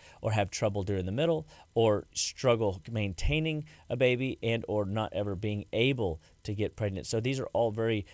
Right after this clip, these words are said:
frustrating things that people suffer with and go through, and we've gotta look at that diet and its consistency over time. Just because you had one good week doesn't constitute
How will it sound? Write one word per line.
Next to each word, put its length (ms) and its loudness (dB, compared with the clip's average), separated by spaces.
frustrating 840 0
things 460 -2
that 140 -6
people 340 -6
suffer 400 -2
with 220 0
and 120 -8
go 160 0
through, 320 -2
and 100 -2
we've 160 0
gotta 240 4
look 320 -2
at 220 0
that 280 -4
diet 380 0
and 120 -2
its 140 -4
consistency 720 -2
over 160 0
time. 360 -4
Just 280 2
because 300 0
you 100 2
had 260 0
one 280 0
good 240 0
week 340 -2
doesn't 300 -2
constitute 640 0